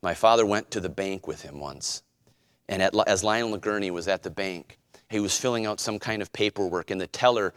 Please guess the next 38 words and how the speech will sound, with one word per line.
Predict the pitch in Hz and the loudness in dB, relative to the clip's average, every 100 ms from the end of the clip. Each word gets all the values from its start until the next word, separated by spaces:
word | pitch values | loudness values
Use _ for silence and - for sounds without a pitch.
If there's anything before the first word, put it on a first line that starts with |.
| - - | -10 0
at | 110 104 | 2 2
the | |
bank | 104 117 120 101 - _ _ | 0 0 0 -4 -8 _ _
was | 110 | -2
just | 123 113 - | 0 0 2
filling | 139 127 | 2 2
things | 107 110 | 0 2
out, | 120 110 | 4 4
and, | 107 | 0
and | 90 98 | -4 0
he | 143 | 4
had | 117 | 4
a, | 104 107 101 110 | 4 0 0 2
a, | 90 - | 0 0
a | |
British | 104 110 127 104 - | 0 0 0 0 0
accent. | 107 87 - 82 73 - _ _ _ _ _ _ _ - | 0 0 -2 -4 -8 -18 _ _ _ _ _ _ _ -6
And | 120 107 | -2 2
she | 123 | 4
asked | 117 120 - | 4 4 0
him, | 98 | -2
"Citizenship, | - 143 123 104 90 - 82 | 2 4 4 2 0 0 2
what's | 107 - | 0 0
your | 110 | -2
citizenship?" | - 104 90 82 - 85 | -2 0 -2 -2 -2 -4
And | 95 | -4
without | 92 120 107 | 0 0 2
batting | 110 110 | 2 0
an | 104 | 0
eye, | 107 | -2
he | 98 | -2
looked | 98 - | -4 -4
at | 92 | -4
her | 90 | -4
and | |
he | 87 | -4
said, | 80 85 | -4 -2
"Heaven." | 107 92 78 | 0 -2 -4